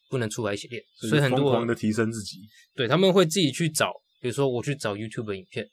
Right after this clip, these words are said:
Speaker 2: 嗯。
Speaker 1: 我自己去看，如果我觉得我适合哪一个投手，或者我就自己去试，自己在外面，比如说一两个人、两三个，不要超过那个，不要危险的那个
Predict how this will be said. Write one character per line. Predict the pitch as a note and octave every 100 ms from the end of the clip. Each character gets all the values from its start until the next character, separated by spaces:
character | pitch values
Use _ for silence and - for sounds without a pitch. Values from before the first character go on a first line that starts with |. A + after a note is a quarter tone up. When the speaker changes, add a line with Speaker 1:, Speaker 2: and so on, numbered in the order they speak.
| _ G#2
Speaker 2:
嗯。 | G2+ G2
Speaker 1:
我 | A#2
自 | D3+
己 |
去 | C#3
看， | C3+ C3+
如 | C#3+
果 | D3
我 | C3+ G#2+
觉 | B2
得 |
我 | A#2 G2 F#2 F#2+ _ _ -
适 | - D3
合 | B2+
哪 | A2 F2+
一 |
个 | G2
投 | - G#2+
手， | G2+
或 | G2+ A#2+
者 | G2
我 | G2+
就 | C#3
自 | C#3+ E3+
己 | A2+
去 | C3+
试， | - C#3 A2+ -
自 | D#3
己 | D3+ A2
在 | B2
外 | C3
面， | B2 B2 G#2+
比 | G#2+
如 |
说 | G2+ A#2+ - _ _
一 | D3+
两 | A#2 G#2
个 | G#2+
人、 | G2+
两 | G2+
三 | G2+ A2+ A2
个， | - -
不 |
要 | B2
超 | B2 A#2+
过 | A#2 A#2+
那 | A2
个， | G2+ G2+ - _ _ _ -
不 |
要 | A#2+
危 | B2+ A#2
险 | A#2+ G2
的 | G2+
那 | A2
个 | G2+ F#2+